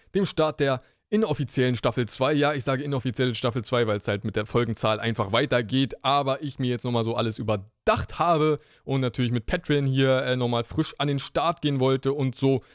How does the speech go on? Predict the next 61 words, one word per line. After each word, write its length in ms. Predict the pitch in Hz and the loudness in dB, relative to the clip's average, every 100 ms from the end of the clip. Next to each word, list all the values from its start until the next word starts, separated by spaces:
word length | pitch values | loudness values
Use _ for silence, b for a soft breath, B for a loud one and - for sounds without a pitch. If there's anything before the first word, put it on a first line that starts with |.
| b - | b 0
weiter 260 | 226 220 | 2 2
und 80 | 165 | 0
so 80 | 139 | -2
fort. 360 | - 135 135 - | 0 0 0 -4
Und 480 | 139 135 127 127 | -2 0 2 0
ja, 140 | 185 233 | 0 2
tatsächlich 400 | 220 220 202 196 | 0 0 -2 0
haben 160 | 196 | -2
sich 100 | 165 | -4
ein 60 | 165 | -4
paar 140 | 185 | -2
Leute 180 | 185 160 | 0 2
dazu 240 | 151 147 151 | 0 0 -4
entschieden, 300 | 147 151 139 | -4 -2 -2
diesen 180 | 127 | -2
Podcast 480 | - 156 - 127 - | -2 -2 0 -2 0
weiter 240 | 135 147 139 | -2 0 0
leben 320 | 156 247 220 | 2 0 -2
zu 100 | 180 | 0
lassen. 340 | 165 180 180 | 0 0 -4
Und 140 | 160 151 | -4 -2
nicht 140 | 160 | -2
nur 100 | 139 | -2
den 60 | 131 | -2
Podcast, 340 | 180 151 139 | -2 -2 0
sondern 180 | 160 160 | 0 0
auch 100 | 160 | 2
meinen 180 | 175 - | 2 0
Kanal. 340 | 160 175 196 | 0 0 0
Dafür 420 | 156 135 139 147 | 0 0 0 -2
natürlich 300 | 139 135 135 | -4 -2 -2
jetzt 160 | 131 - | -2 -2
ein 80 | 127 | -2
großes 280 | 127 120 | 0 0
Danke. 360 | 120 135 160 190 B B B | 0 0 0 -2 B B B
Und 380 | - 160 160 156 | 2 4 4 2
natürlich, 380 | 160 160 185 139 | 0 2 2 2
wir 80 | 135 | 2
sind 80 | 139 | 0
jetzt 140 | 120 | 0
noch 100 | 120 | 0
nicht 100 | 117 | 0
so 140 | 120 | 0
viele 160 | 139 113 | 0 0
Leute 240 | 104 104 | 0 0
auf 100 | 107 | -2
Patreon, 400 | - 120 139 135 151 | -2 -2 0 0 0
aber 360 | 139 147 147 135 | 0 2 2 -2
es 140 | 120 | -4
sorgt 240 | 120 127 | -2 -2
erstmal 320 | 127 120 117 113 | -4 -2 -2 -2
dafür, 320 | 107 117 113 | -2 -2 -2
ich 80 | 107 | 2
sage 200 | 110 110 | 2 2
erstmal, 680 | 131 156 - 151 156 175 | 2 2 0 -2 -2 0
ja, 100 | 135 | -2
es 120 | 117 - | -4 -4
kann 160 | 113 | -4
ja 60 | 110 | -2
immer 260 | 117 110 | 0 0
wieder 320 | 104 98 95 | 0 0 -2